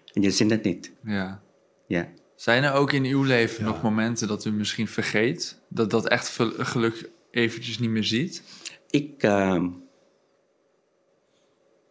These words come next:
Speaker 1: ik vergeet het nooit meer.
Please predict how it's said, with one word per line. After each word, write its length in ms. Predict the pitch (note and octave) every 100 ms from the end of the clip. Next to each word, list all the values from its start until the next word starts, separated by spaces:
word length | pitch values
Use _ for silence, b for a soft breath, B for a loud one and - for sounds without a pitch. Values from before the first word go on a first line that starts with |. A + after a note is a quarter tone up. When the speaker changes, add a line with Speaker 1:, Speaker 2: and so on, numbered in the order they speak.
| _ _ _ _ _ _ _ _ _ _ _ _ - _ _ _ _ _ _ _
Speaker 1:
ik 120 | -
vergeet 260 | G#2 - B2+
het 100 | C3
nooit 320 | A2+ G#2+ G#2+
meer. 200 | F2 -